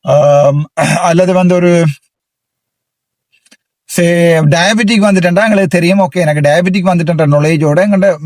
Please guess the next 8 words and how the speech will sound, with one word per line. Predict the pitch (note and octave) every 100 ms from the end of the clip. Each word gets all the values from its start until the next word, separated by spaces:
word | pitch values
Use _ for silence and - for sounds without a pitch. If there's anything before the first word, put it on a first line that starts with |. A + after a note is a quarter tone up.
| C#3+
தன்னிலை | E3 F3 G3+ G#3+
மறக்காமல் | F#3+ D#3+ F3+ G3 F3+ G3+
நாங்கள் | G3+ F3 E3
எங்களுடைய | D3+ D#3+ D#3
வாழ்க்கையில | D3
பயணிச்சு | C#3+ E3+ F3+ D3+ C#3
கொண்டிருக்கலாம். | C3 B2 B2 B2
ஆனால் | B2+ D3 C#3 G#3